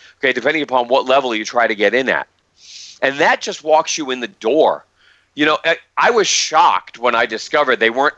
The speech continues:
paying the stars. They weren't paying the talent anymore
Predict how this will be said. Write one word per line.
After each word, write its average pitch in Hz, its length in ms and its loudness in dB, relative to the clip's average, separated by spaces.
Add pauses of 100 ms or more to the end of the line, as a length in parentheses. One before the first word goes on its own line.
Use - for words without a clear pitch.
(140)
paying 107 720 0 (640)
the 123 100 -2
stars. 139 580 2
They 113 120 0
weren't 147 260 -2
paying 151 380 0
the 104 80 -6
talent 123 460 -2
anymore 80 500 -14